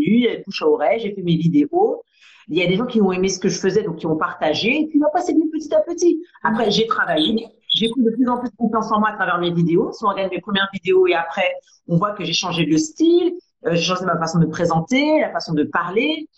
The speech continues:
J'ai pris de l'assurance. Et l'assurance, la confiance a généré de, ça a généré de l'action, de l'action, de l'action, de l'action. Et aujourd'hui, je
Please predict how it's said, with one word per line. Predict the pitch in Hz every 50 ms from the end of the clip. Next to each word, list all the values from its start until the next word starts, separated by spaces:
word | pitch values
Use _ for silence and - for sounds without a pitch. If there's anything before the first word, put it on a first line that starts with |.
| _ _ _ _ _ -
J'ai | 165 190 208
pris | - - 381
de | 311 285
l'assurance. | 277 285 - - 294 285 320 320 311 - - - _ _ _ _ -
Et | 220 208
l'assurance, | 190 220 - - - - 262 247 247 - - - -
la | 214
confiance | - 214 202 - - 240 262 311 370 - - _ -
a | 165 165
généré | 185 226 214 196 185 214 277 302 - - - _ _ -
de, | - 151 156 156 156 156 156 151
ça | 151 160 165
a | 160
généré | 156 226 247 226 202 170 220 262 240
de | 214
l'action, | 190 170 - - - 156 151
de | 202 233
l'action, | - - 156 - - 175 214
de | 208 175
l'action, | 165 156 - - - 202
de | 208 214
l'action. | 190 156 156 - - 233
Et | 240 214
aujourd'hui, | 170 156 160 202 233
je | 240